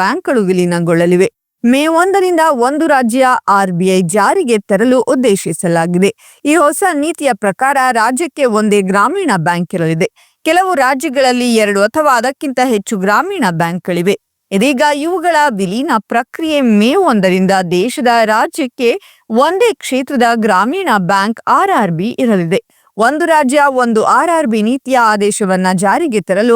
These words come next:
ಹಣಕಾಸು ಸಚಿವಾಲಯವು ಹನ್ನೊಂದು ರಾಜ್ಯಗಳಲ್ಲಿ ಹದಿನೈದು ಪ್ರಾದೇಶಿಕ ಗ್ರಾಮೀಣ ಬ್ಯಾಂಕುಗಳು ವಿಲೀನದ ಕುರಿತು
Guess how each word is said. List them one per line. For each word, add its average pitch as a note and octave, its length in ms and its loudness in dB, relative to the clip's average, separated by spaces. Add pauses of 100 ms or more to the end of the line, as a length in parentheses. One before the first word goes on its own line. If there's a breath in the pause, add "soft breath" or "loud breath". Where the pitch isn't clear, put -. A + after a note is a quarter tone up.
(120)
ಹಣಕಾಸು A#3+ 580 -2
ಸಚಿವಾಲಯವು F#3+ 760 -2 (360 loud breath)
ಹನ್ನೊಂದು D#4 400 0 (100)
ರಾಜ್ಯಗಳಲ್ಲಿ A#3+ 720 0
ಹದಿನೈದು A#3+ 440 0 (120)
ಪ್ರಾದೇಶಿಕ A#3 600 -2 (180)
ಗ್ರಾಮೀಣ F#3+ 380 0 (180)
ಬ್ಯಾಂಕುಗಳು B3 520 0 (140)
ವಿಲೀನದ G#3+ 420 2 (140)
ಕುರಿತು B3 320 0